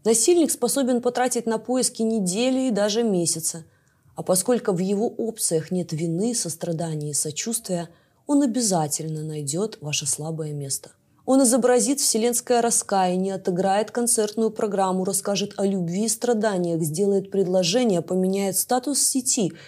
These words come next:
сделает все, что угодно, но никогда не признается, что он манипулятор. Поэтому запомните, там, где нет признания, раскаяния быть не может.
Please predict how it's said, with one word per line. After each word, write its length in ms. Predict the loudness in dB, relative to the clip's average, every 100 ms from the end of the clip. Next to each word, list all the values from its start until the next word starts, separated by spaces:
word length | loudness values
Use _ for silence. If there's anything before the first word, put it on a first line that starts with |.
| -12 0
сделает 480 | 2 4 6 4 2
все, 340 | 0 2 2
что 240 | 2 0
угодно, 520 | 0 2 2 2 2 0
но 220 | 0 0
никогда 800 | 0 -2 -2 -2 0 0 0 0
не 120 | -2
признается, 680 | -2 -4 -4 -6 -4 -6 -6
что 240 | -8 -6
он 140 | -8 -8
манипулятор. 720 | -8 -12 -12 -14 -14 -20 _ _ _ _
Поэтому 480 | 2 4 4 2 2
запомните, 800 | 2 0 0 2 2 -2 -6 -8 -16 _ _ _
там, 180 | 0 2
где 160 | 2 2
нет 240 | 0 0
признания, 760 | 0 2 2 0 -2 -2 -6 -12 _ -6
раскаяния 760 | -2 -2 -2 -4 -4 -4 -4
быть 300 | -6 -4 -4
не 100 | -4
может. 460 | -4 -6 -8 -12